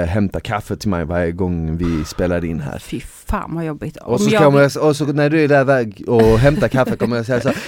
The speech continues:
Speaker 1: "Glöm inte sockret också." Sen när du
Speaker 2: Jag
Speaker 1: kommer tillbaka: "Du, du tog inte med dig en servett. Glöm inte servetten nu, okej?"
Speaker 2: Du,
Speaker 1: Jag, jag vill inte,
Speaker 2: det är
Speaker 1: jag
Speaker 2: din
Speaker 1: vill inte
Speaker 2: dröm,
Speaker 1: behöva
Speaker 2: eller
Speaker 1: upprepa
Speaker 2: hur?
Speaker 1: mig.
Speaker 2: Det
Speaker 1: Jag, jag
Speaker 2: är
Speaker 1: tror
Speaker 2: din
Speaker 1: att jag hade
Speaker 2: dröm.
Speaker 1: varit så jävla bra på att vara sån dryg boss.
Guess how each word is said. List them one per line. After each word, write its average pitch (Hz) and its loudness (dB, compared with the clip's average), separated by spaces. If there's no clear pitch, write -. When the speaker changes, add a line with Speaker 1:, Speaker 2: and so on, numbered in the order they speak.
Speaker 1:
"Glöm 190 2
inte 147 2
sockret 107 -2
också." 107 -4
Sen 139 0
när 131 2
du 285 2
Speaker 2:
Jag 285 2
Speaker 1:
kommer 135 2
tillbaka: 120 0
"Du, 214 -2
du 147 -2
tog 170 0
inte 160 -4
med 156 2
dig 147 2
en 135 0
servett. 139 -4
Glöm 151 -2
inte 143 -6
servetten 104 -2
nu, 78 -2
okej?" 110 -4
Speaker 2:
Du, 190 0
Speaker 1:
Jag, 127 2
jag 131 4
vill 135 2
inte, 143 0
Speaker 2:
det - 4
är 131 6
Speaker 1:
jag 131 6
Speaker 2:
din 220 0
Speaker 1:
vill - 4
inte 139 2
Speaker 2:
dröm, 135 4
Speaker 1:
behöva 107 2
Speaker 2:
eller 185 2
Speaker 1:
upprepa 165 2
Speaker 2:
hur? - -2
Speaker 1:
mig. 76 -4
Speaker 2:
Det 131 4
Speaker 1:
Jag, 170 6
jag 190 6
Speaker 2:
är 202 -2
Speaker 1:
tror 196 2
Speaker 2:
din 131 6
Speaker 1:
att - -2
jag 143 4
hade 131 6
Speaker 2:
dröm. 127 2
Speaker 1:
varit 123 -4
så - -8
jävla 160 2
bra 113 4
på - -2
att 101 2
vara 117 6
sån 113 0
dryg 110 2
boss. 104 -2